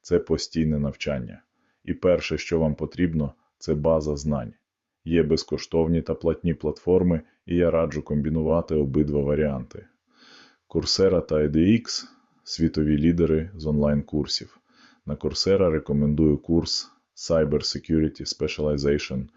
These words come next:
від Університету Меріленд, а на E D X —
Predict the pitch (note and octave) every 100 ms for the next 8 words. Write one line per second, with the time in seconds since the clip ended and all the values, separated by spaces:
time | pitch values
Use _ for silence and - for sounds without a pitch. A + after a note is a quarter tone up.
0 | _ _ D2+ D2+ D#2 D2+ D2 - D2 D2+
1 | D2 C#2 D2+ D#2+ D2+ C#2+ C2+ - _ _
2 | _ _ _ D2 D2+ D2+ D2 D2+ F#2+ G#2+
3 | -